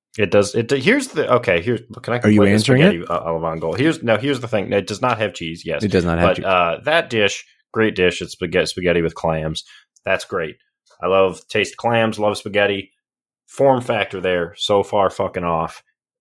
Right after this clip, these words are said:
Speaker 1: Annoying, 'cause l-, I, you're eating spaghetti and then you have to just, like, I guess I'm stopping and poking at a clam. Crazy. Does
Speaker 2: Hmm.
Speaker 1: not work with the, can't get away with that.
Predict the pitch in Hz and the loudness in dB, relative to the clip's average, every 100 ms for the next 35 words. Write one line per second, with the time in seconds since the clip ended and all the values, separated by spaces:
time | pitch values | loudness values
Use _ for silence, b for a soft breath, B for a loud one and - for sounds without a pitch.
0 | _ 90 90 95 92 - - 107 90 - | _ -4 2 4 4 0 -2 -2 -2 -6
1 | 131 - 123 120 127 131 170 175 165 - | -6 -2 -2 2 0 2 2 4 4 0
2 | 131 147 143 127 110 117 113 117 110 110 | 0 2 2 0 -2 -2 0 -2 -2 -8
3 | 101 113 101 - 98 113 110 107 92 - | -4 0 0 -2 -2 -2 0 -4 -6 -2
4 | 104 107 104 92 - 104 - 104 92 90 | 0 0 -2 -4 -2 -2 -2 -4 -4 -4
5 | - 104 110 - - 156 151 123 - - | -2 0 0 -4 -2 2 2 2 -6 -20
6 | _ 135 107 127 120 120 117 110 110 - | _ 2 4 4 2 2 2 0 -6 0
7 | 104 90 - b b - 151 123 127 123 | 0 0 -2 b b -2 0 0 0 4
8 | 120 104 - 78 | 4 2 -4 -4